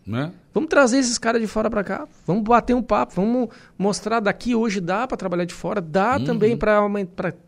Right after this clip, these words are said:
Speaker 2: ter negócios bons aqui, e vamos trazer gente de lá pra cá, não daqui pra lá, né?
Speaker 1: Lógico,
Speaker 2: A gente
Speaker 1: com
Speaker 2: quer
Speaker 1: certeza.
Speaker 2: maior cidade, mais oportunidade, mais conforto.
Speaker 1: Agora, Hélio, já que vo-, você é um cara do meio, né? Eu acho que a internet e, e, e, e essa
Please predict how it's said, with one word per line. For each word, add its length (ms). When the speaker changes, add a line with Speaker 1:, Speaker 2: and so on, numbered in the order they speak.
Speaker 2:
ter 140
negócios 560
bons 320
aqui, 380
e 80
vamos 140
trazer 240
gente 340
de 160
lá 180
pra 140
cá, 180
não 200
daqui 260
pra 220
lá, 160
né? 100
Speaker 1:
Lógico, 380
Speaker 2:
A 40
gente 140
Speaker 1:
com 60
Speaker 2:
quer 160
Speaker 1:
certeza. 240
Speaker 2:
maior 440
cidade, 380
mais 180
oportunidade, 540
mais 140
conforto. 500
Speaker 1:
Agora, 220
Hélio, 160
já 160
que 100
vo-, 120
você 320
é 40
um 60
cara 220
do 80
meio, 340
né? 640
Eu 120
acho 200
que 100
a 140
internet 680
e, 40
e, 180
e, 640
e 40
essa 280